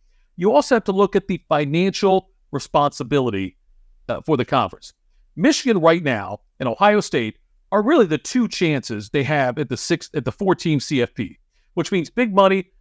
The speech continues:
big notoriety for the conference if one of those two teams happens to win.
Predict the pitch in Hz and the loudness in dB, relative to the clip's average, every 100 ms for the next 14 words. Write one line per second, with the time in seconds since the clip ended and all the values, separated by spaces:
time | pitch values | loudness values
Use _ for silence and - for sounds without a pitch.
0 | _ _ 233 214 208 208 175 165 160 160 | _ _ -2 0 2 4 6 6 4 0
1 | - 170 156 143 135 - _ - 165 160 | -6 -2 0 0 -4 -6 _ 0 2 2
2 | 170 139 - 147 170 156 151 135 - 151 | 0 -4 -6 -4 -2 0 0 -2 -2 -4
3 | - 139 127 117 135 127 127 - 135 117 | -2 -2 -2 -2 -4 -4 -8 -8 -6 -2
4 | 160 127 202 | 0 0 -2